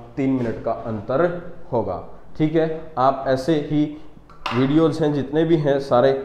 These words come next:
आपको playlist में मिल जाएंगे, सारे आप देख सकते हो। ये घड़ी का complete topic पूरा हो चुका है, ठीक है,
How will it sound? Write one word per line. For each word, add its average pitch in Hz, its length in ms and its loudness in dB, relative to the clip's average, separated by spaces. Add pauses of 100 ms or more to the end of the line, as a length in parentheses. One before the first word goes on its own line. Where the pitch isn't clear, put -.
(120)
आपको 127 300 2
playlist 139 440 0
में 139 80 0
मिल 120 200 0
जाएंगे, 127 340 0 (220)
सारे 127 320 2
आप 135 180 4
देख 127 180 -2
सकते - 300 -2
हो। 123 440 0
ये 135 120 -2
घड़ी 120 240 -4
का 127 200 -4 (240)
complete 143 460 -4
topic 120 360 -6 (1160)
पूरा 143 220 2
हो 135 220 0
चुका 135 340 -4
है, 127 180 -2 (400)
ठीक 131 200 -4
है, 151 100 0